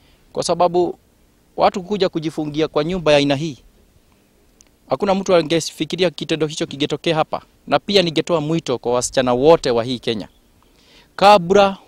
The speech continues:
hujaolewa, na hii ninasema kwa wasichana wote, kabla msichana hajaolewa, ni vizuri kuchukua muda wa kuchunguza familia hiyo unaoenda kuolewa,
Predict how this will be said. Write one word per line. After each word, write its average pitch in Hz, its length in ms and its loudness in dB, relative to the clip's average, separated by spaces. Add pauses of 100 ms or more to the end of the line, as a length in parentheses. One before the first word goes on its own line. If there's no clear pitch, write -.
hujaolewa, 123 600 4 (1300)
na 117 120 -2
hii 185 240 2
ninasema 175 640 0
kwa 147 160 -2
wasichana 131 420 2
wote, 135 360 2 (580)
kabla 202 380 4
msichana 170 300 0
hajaolewa, 127 640 4
ni 147 100 -2
vizuri 180 480 0
kuchukua 165 460 -2
muda 156 280 4 (720)
wa 139 100 0
kuchunguza 175 560 0
familia 156 460 2
hiyo 156 280 0
unaoenda 131 420 2
kuolewa, 127 500 2